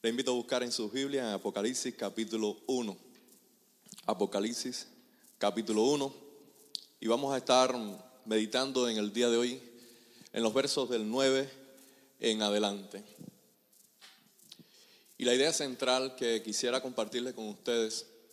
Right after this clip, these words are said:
compartir con ustedes en esta mañana, va a estar, eh, redon-, girando alrededor de la idea,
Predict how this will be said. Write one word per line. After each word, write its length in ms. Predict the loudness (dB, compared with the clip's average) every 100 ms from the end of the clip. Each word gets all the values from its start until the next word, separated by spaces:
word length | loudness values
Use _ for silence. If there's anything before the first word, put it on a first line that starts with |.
| -16 -12
compartir 360 | -8 -8 -8
con 120 | -10
ustedes 300 | -8 -4 -2
en 60 | -2
esta 220 | -6 -6
mañana, 440 | -6 -4 -4 -4 -10 -18 _ -20 -20 _ _ -20 _ _ -20 _ -2 4
va 200 | 4 2
a 20 |
estar, 440 | -2 2 4 2 0 -10 -20 -18 -8
eh, 520 | -6 -6 -6 -10 -14 -20 _ -2
redon-, 460 | 0 0 -2 -6 -12 -20 -20 _ _ -20 -4
girando 420 | 2 2 2 2
alrededor 400 | 0 0 -2 0
de 80 | 0
la 100 | 0
idea, 380 | 0 2 0